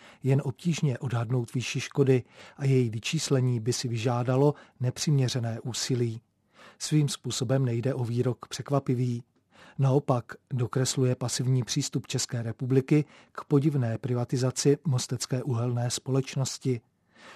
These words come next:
Podle zatím nepravomocného švýcarského rozsudku z října letošního roku vyhodnotil soud počínání bývalých manažerů jako podvod a praní špinavých peněz.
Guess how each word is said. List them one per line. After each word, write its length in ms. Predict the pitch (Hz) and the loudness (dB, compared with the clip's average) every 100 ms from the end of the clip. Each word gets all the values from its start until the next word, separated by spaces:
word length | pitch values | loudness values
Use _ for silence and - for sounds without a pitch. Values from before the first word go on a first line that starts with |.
| - | -6
Podle 240 | 156 147 | 4 4
zatím 440 | 120 123 - 127 120 | 4 -2 -2 -2 -2
nepravomocného 920 | 113 135 139 135 120 - 120 110 117 | 0 0 2 0 0 0 0 -2 -4
švýcarského 840 | - 127 - 135 - - 123 123 | -4 -6 -4 -4 -4 -4 -4 -4
rozsudku 600 | 120 - 147 - - 120 - - _ | -4 -4 -6 -6 -2 -2 -4 -20 _
z 160 | 123 | -4
října 380 | 107 135 143 123 | 0 0 0 0
letošního 600 | 113 - 127 - 123 120 | -2 -4 -4 0 0 2
roku 360 | 127 - 147 147 - - - _ | 0 2 2 2 -2 -20 -20 _
vyhodnotil 540 | 135 143 151 143 135 117 | 4 4 6 4 4 0
soud 340 | - 123 135 | -2 -4 -4
počínání 640 | - - 131 123 120 131 | -6 -4 0 0 2 0
bývalých 420 | 127 123 127 131 - | 0 0 2 0 0
manažerů 640 | 131 131 120 131 143 151 - - | 2 2 2 2 4 2 -2 -6
jako 300 | 135 135 - | 0 0 2
podvod 520 | 123 139 131 127 120 - | 0 2 2 2 0 -4
a 100 | 120 | -10
praní 380 | - 123 117 131 | -4 -2 2 2
špinavých 560 | - 131 120 113 120 - | 2 0 0 0 -4 -2
peněz. 480 | 135 127 123 123 | 0 2 2 -2